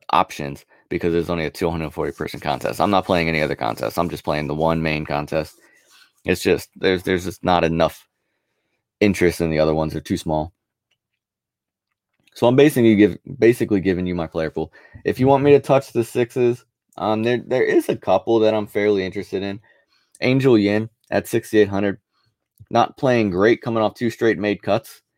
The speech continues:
but before that, I mean, she was playing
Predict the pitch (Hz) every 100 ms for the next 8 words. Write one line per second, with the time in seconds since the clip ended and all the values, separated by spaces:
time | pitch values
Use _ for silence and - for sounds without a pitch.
0 | _ _ _ 123 - - _ _ _ _
1 | - 120 117 - 139 123 113 135 - 110
2 | 113 110 120 113 107 98 - 110 107 101
3 | 98 107